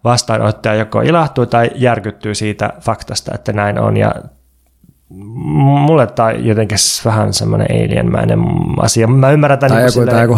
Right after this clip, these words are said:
Speaker 2: humble brag, että sä oot se, että mä en ikinä.
Speaker 1: Niin, tää on hyvä signalointia, joo.
Speaker 2: Niin.
Speaker 1: Ähm, joo, mut sit se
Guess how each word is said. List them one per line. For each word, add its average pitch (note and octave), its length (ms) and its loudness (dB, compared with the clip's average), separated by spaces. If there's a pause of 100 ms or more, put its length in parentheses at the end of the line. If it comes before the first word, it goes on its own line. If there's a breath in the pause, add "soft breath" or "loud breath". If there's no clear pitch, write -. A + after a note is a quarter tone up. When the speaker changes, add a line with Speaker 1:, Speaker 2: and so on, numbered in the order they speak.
Speaker 2:
humble G#2+ 300 2
brag, G#2 220 -2
että - 180 -10
sä - 100 -4
oot - 100 -12
se, - 100 -4
että - 260 -4
mä A2 100 2
en A#2 100 0
ikinä. A#2 320 -6
Speaker 1:
Niin, C#3 120 2
tää C#3+ 80 2
on C3 60 0
hyvä C3 180 2
signalointia, A#2+ 680 -4 (120)
joo. B2 180 0
Speaker 2:
Niin. G#2+ 100 -6 (1040 loud breath)
Speaker 1:
Ähm, B2 420 2 (200)
joo, C3+ 140 4
mut C3 160 -2 (180 loud breath)
sit - 200 -2
se - 300 -4